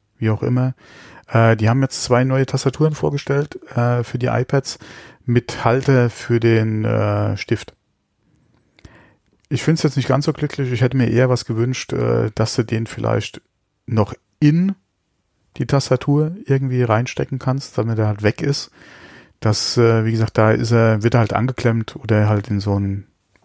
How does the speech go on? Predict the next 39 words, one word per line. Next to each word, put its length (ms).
Stifthalter 500
halt 220
reingesteckt. 520
Kann 140
man 120
machen. 440
Wer 220
Bedarf 340
daran 340
hat, 260
Link 160
ist 100
in 60
den 40
Shownotes 400
drin, 160
kann 120
man 100
sich 120
den 100
Artikel 280
mal 120
dazu 240
angucken. 440
Ähm, 600
optisch 500
an 160
sich 320
sehen 240
die 100
Geräte 520
oder 160
die 140
Tastaturen 580
eigentlich 280
ganz 200
gut 220
aus, 320
ja. 280